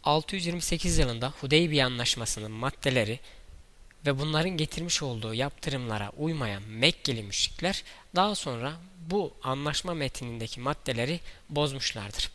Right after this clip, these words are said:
Bundan sonra Müslümanlar, e, bunu gerekçe gösterip Mekke'yi fethetmişlerdir. Altı yüz otuz yılında.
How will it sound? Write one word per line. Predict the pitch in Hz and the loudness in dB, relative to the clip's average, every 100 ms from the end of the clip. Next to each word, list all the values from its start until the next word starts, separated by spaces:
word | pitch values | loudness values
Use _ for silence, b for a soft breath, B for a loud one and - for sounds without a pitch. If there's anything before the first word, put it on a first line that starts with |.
| - | -8
Bundan | 180 233 | -4 -2
sonra | 220 - 127 120 139 | -2 -2 -4 -4 -6
Müslümanlar, | 151 - 208 185 151 135 185 - B B B B B - - | 2 4 4 4 4 2 2 -4 B B B B B -20 -8
e, | 127 127 127 123 - - - | -4 -4 -4 -6 -10 -20 -10
bunu | 139 180 214 | -2 2 6
gerekçe | 160 160 - 156 | 6 6 2 -2
gösterip | 127 120 - 160 - | -2 -2 -2 -2 -4
Mekke'yi | 123 123 175 - - 143 156 180 | -8 0 0 0 0 4 4 0
fethetmişlerdir. | - 156 - - - - - 101 - - - | 0 2 6 4 4 -6 -6 -8 -6 -8 -2
Altı | 139 135 156 | -2 -2 -6
yüz | 139 | -6
otuz | 120 147 123 | -6 -6 -6
yılında. | 101 98 101 | -8 -8 -12